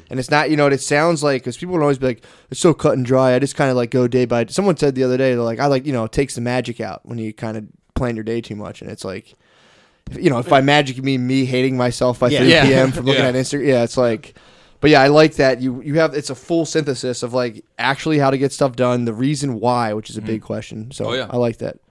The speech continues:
Speaker 3: Oh, yeah. And then the, the picture boards, which I was telling you guys earlier, like, these, I've got these vision boards and,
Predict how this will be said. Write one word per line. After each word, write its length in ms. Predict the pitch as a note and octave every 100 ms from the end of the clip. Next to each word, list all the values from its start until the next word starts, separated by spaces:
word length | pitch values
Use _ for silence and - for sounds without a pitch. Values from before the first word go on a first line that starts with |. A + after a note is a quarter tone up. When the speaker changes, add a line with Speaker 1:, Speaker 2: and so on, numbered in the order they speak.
| -
Speaker 3:
Oh, 80 |
yeah. 240 | A2+ G#2+ F2+
And 140 | A#2 A#2+
then 140 | A#2+
the, 160 | A2+ G2 -
the 160 | A2+
picture 380 | G2 C#3 - A2+
boards, 300 | G#2 G#2 F#2+
which 80 | G#2
I 40 |
was 100 | G2
telling 160 | - G#2
you 40 | G2
guys 160 | F#2+ G2
earlier, 260 | G2+ G2
like, 200 | F#2+ G2
these, 240 | G#2 F#2+ - _ _ _ _ _ -
I've 100 | A2
got 160 | A2 G2+
these 140 | G2+
vision 340 | G2+ A2+ A2
boards 340 | G2+ G2+ G2 F#2+
and, 260 | F#2+ F2+